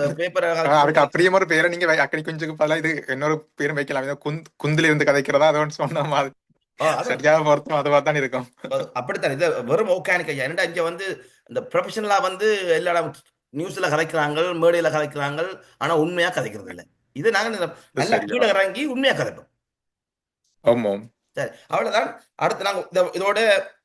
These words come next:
Speaker 1: இந்த அறிமுக வீடியோ முடிச்சுக்கொண்டு நாங்க ஒவ்வொரு கிழமையும் ஒவ்வொரு கருத்தியலோட வர்றோம். எங்களுக்கு மு-, முழு ஆதரவை தாங்கோ.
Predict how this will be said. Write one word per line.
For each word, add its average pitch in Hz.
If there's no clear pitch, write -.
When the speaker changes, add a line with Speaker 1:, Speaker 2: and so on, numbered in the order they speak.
Speaker 1:
இந்த 143
அறிமுக 185
வீடியோ 170
முடிச்சுக்கொண்டு 156
நாங்க 180
ஒவ்வொரு 170
கிழமையும் 170
ஒவ்வொரு 170
கருத்தியலோட 160
வர்றோம். 156
எங்களுக்கு 156
மு-, 151
முழு 175
ஆதரவை 170
தாங்கோ. 165